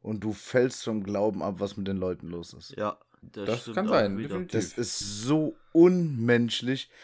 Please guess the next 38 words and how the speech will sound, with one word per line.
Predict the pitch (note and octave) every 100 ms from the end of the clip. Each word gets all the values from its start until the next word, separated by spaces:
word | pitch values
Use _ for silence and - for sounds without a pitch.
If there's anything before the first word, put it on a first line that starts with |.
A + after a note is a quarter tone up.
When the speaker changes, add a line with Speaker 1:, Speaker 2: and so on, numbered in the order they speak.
| - -
Speaker 1:
aber | A2+ B2+
ich | G#2+
will | B2 D3
da | B2+
gar | A2 A#2+
nicht | C#3+ C3
jetzt | C3+ A#2+
hier | -
den, | B2 A#2+ G#2+
den | A2+ A2+ G2+ _ _ _
schönen | - C#3+ C#3+ C#3
Sonntag, | A2+ B2+ C3+ C#3+ C3+
will | B2 B2
ich |
mir | B2+ A#2+
gar | A#2 C3
nicht | B2+
versauen | A#2+ A2 G#2+ A2
damit, | A2 A2 G#2+ - _ _ _ -
weil | G#2+ G#2+
dann | G#2+
krieg | - G2+ A2
ich | F#2+ G2 G2+ G2+
richtig | A2+ C3 A#2+ - G#2+
das | G2+ G#2+ -
Kotzen. | G#2 F#2+ - F#2+
Da |
könnte | F#2+ B2+ A#2+
ich | G#2+
mich | A#2+ G2+
so | C3+ G#2+
auskotzen. | A#2+ - B2+ - -
Ich | G#2+
könnte | C#3+ B2+
einen | A#2+ A#2+ -
eigenen | D3 F3 D#3+
Podcast | - C#3 - C#3 C3 C3
machen, | C3 C#3